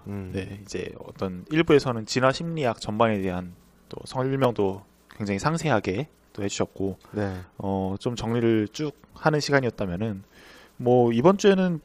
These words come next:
Speaker 2: 보니까 저희 이제 책 뒷부분이 상당히 재밌는 사례들도 좀 많았고,
Speaker 1: 네, 네.
Speaker 2: 뭐, 이야기할 거-, 할 거리도 굉장히 또 많았던 것 같아요.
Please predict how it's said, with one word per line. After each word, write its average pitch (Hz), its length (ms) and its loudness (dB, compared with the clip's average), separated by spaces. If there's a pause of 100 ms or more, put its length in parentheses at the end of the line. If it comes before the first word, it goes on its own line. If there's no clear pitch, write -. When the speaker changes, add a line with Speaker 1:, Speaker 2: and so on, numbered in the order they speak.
Speaker 2:
보니까 156 380 6
저희 131 440 4 (260)
이제 113 220 0
책 - 240 0
뒷부분이 139 680 0
상당히 160 500 2
재밌는 160 400 2
사례들도 131 380 4
좀 120 140 -2
많았고, 90 540 2 (120)
Speaker 1:
네, 104 240 -2
네. 92 80 -8
Speaker 2:
뭐, 95 100 -4
이야기할 117 280 6
거-, 117 200 -2 (120)
할 147 180 2
거리도 170 320 4
굉장히 107 460 -2
또 92 80 -6
많았던 110 420 0
것 95 80 -6
같아요. 110 460 -4